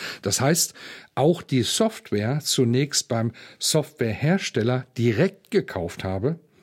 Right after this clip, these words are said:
Handle ich mir dann nicht extreme Nachteile ein, wenn ich zu einem anderen Implementierungspartner wechsle?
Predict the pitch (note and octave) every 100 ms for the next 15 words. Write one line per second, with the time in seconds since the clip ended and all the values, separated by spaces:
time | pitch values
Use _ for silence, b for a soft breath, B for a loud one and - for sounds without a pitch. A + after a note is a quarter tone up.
0 | B B B B B B B C3+ F3+ F3+
1 | E3+ D#3 D3 C#3 B B B B B2+ C#3
2 | F3 F3 - - C#3+ - - - A#2 C#3
3 | G#3+ A3+ G#3 F#3+ A#3+ C4+ - A#2+ G2 G2
4 | - G3+ F#3 E2+ _ B B B B G#2+
5 | B2 B2 - - - A#2+ A#2 A2+ - A#2+
6 | F3+ F#3+ E3+ F3 E3+ E3+ C3+ C3 B2 A2
7 | G#2 F#2+ - B3+ C4+ B2 G2 - - G#2
8 | - A2+ G#2 G2+ - - C#3 F3+